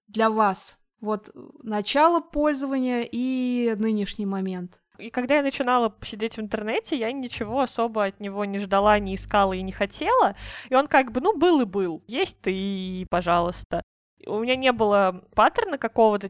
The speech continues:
Speaker 2: л-, с любым вопросом лезть в интернет.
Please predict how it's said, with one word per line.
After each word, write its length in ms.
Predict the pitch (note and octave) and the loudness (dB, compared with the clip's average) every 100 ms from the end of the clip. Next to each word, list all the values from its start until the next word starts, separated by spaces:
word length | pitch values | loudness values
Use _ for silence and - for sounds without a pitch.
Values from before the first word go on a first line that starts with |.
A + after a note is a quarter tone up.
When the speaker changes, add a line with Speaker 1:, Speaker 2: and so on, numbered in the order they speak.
| - | -10
Speaker 2:
л-, 180 | F#3+ G3+ | -8 -8
с 140 | - | 0
любым 320 | A#3+ A3 B3+ | 2 2 2
вопросом 600 | G3 G3 A3 C#4 - C#4+ | 2 2 4 4 4 0
лезть 300 | G3+ A3+ - | 2 0 0
в 20 | |
интернет. 720 | A3+ G#3 G3 F#3+ D#3+ D3 - | -6 -2 -4 -2 -4 -6 -12